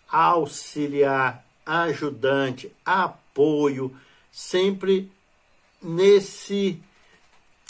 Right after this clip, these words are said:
nesses cargos. E o avanço dentro das empresas, ele é praticamente nulo. As pessoas passam décadas e décadas dentro de uma empresa na mesma função,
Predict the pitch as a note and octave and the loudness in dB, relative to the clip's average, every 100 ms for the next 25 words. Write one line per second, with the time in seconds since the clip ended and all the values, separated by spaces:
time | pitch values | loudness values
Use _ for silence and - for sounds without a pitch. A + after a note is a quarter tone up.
0 | - D#3 F#3 - G#3 - F#3 E3+ D#3 A2+ | -6 2 2 0 -6 -4 2 4 4 0
1 | A2+ - _ _ - F3+ G3+ G3+ F#3 A#2+ | -10 -14 _ _ -8 -2 6 8 8 4
2 | F#2+ G2 G3 A3+ G3 - C#3 A#2 D#3 D#3+ | -6 4 6 6 0 -6 -10 -2 0 0
3 | D3 C3 B2 A#2+ A2 G2 A#2+ D3+ C#3 A2+ | -4 -2 -2 -2 -12 -4 -2 -2 0 0
4 | C3+ D3+ D3 D3+ C#3+ - D#3 C3+ B2+ D#3+ | 0 -2 -4 -8 -10 -10 -10 -8 -8 -10
5 | - F#3+ D3+ C3+ E3 C3 F#2 _ _ _ | -10 -12 -8 -6 -6 -6 -12 _ _ _
6 | _ _ - A2 - A2+ - D#3+ C3+ D3+ | _ _ -16 -12 -8 -6 -4 -6 -4 -2
7 | D#3 - D3+ C3 G2 D3+ E3+ F#3 G3 F#3+ | -2 -4 -10 -10 -2 -2 0 -10 -8 -12
8 | - - D3 B2+ C3+ D#3+ - - C3 B2 | -12 -12 -10 -6 -4 -6 -10 -8 -8 -8
9 | A#2+ C#3 F#3+ - D3 C3 D3+ D3+ C3 G2+ | 0 0 0 -10 -18 -10 -6 -4 -6 -6
10 | B2 C#3+ E3 F#3+ F#3+ _ _ _ _ _ | -2 -2 -2 -6 -12 _ _ _ _ _
11 | _ _ _ A#2+ D#3 C3 C#3+ D3+ D3+ D3+ | _ _ _ -4 -4 0 0 0 -2 -4
12 | E3+ D#3+ - B2+ B2 | -8 -12 -8 -6 -8